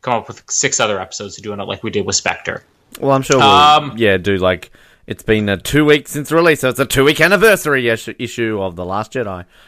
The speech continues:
Speaker 2: Uh, <laughs>
Speaker 1: Yeah. <laughs>
Speaker 2: Flat joke. Move on.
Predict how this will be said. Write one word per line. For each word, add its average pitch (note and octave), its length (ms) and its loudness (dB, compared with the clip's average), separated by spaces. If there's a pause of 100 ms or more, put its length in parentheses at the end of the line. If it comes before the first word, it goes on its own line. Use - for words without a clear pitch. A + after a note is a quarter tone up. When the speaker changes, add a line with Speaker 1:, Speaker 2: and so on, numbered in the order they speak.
(140)
Speaker 2:
Uh, G#2 220 -8 (120)
<laughs> - 340 -8
Speaker 1:
Yeah. G#2 260 -16 (440)
<laughs> F#3 340 -4
Speaker 2:
Flat A2+ 220 0
joke. F2 260 -6
Move A#2+ 200 -2
on. C#3+ 380 4